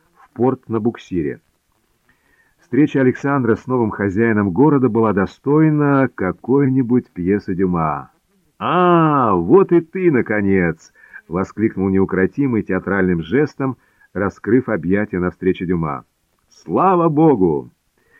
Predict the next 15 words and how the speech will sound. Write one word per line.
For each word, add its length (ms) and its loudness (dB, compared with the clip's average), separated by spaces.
Долго 360 4
же 100 4
ты 480 2
заставил 640 -2
себя 320 -2
ждать!" 400 -8
Гарибальди 500 0
впервые 320 0
обратился 760 -2
на 200 -6
"ты" 320 -4
к 80 -12
своему 340 -2
французскому 600 -6
другу. 400 -4